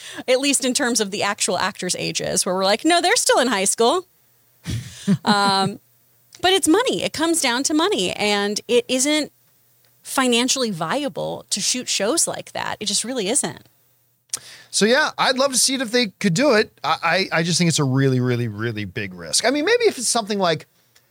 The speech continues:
Speaker 2: a Stranger Things that gets into five seasons and they decide, "You know what? We're gonna do two final seasons."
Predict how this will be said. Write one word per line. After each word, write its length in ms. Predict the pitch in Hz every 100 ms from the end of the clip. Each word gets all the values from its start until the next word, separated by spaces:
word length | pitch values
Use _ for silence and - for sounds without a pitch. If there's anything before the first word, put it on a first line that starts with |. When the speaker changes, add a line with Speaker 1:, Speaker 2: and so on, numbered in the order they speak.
| _ _ _ _
Speaker 2:
a 80 | 190
Stranger 440 | - 208 196 170
Things 420 | 160 151 127 113 170
that 180 | 156
gets 200 | 196 202
into 140 | 190 170
five 320 | - 156 147
seasons 560 | - 139 127 120 113 -
and 160 | 147
they 60 | 147
decide, 240 | 135 165
"You 80 | 180
know 80 | 202
what? 220 | 196 185
We're 100 | 170
gonna 160 | 202 180
do 160 | 165
two 260 | 143 - 165
final 280 | 156 147 131
seasons." 440 | 139 123 123